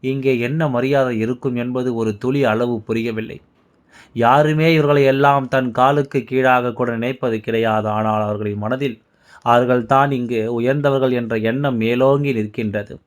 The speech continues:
என்ன நடந்தாலும், ஏது நடந்தாலும், இந்த வாழ்க்கையில் என்ன கிடைத்தாலும், அவை எல்லாவற்றிலுமே இவர்கள் தன்னுடைய சுயநலத்தை கொண்டு தனக்கென பதுக்கி கொள்ள விட, இப்படிப்பட்ட மனிதர்களுக்கு எப்படி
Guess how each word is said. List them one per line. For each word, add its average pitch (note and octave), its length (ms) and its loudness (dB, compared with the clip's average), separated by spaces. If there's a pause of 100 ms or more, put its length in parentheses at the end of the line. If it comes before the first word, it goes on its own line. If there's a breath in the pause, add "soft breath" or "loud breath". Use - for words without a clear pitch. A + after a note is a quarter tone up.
(520 soft breath)
என்ன B2 320 2
நடந்தாலும், C#3+ 600 4
ஏது C3+ 300 0
நடந்தாலும், C3 540 4
இந்த A2+ 200 0
வாழ்க்கையில் C3+ 640 2
என்ன C3+ 260 -2
கிடைத்தாலும், B2+ 640 2
அவை A#2 260 0
எல்லாவற்றிலுமே B2+ 920 0
இவர்கள் A2 340 -2
தன்னுடைய G#2+ 460 -2 (100)
சுயநலத்தை B2 520 0
கொண்டு B2 420 -2 (520 soft breath)
தனக்கென B2 460 0
பதுக்கி C#3+ 520 0
கொள்ள B2 300 2
விட, A2 320 0 (1080)
இப்படிப்பட்ட B2 680 0
மனிதர்களுக்கு B2+ 680 0
எப்படி A#2 640 0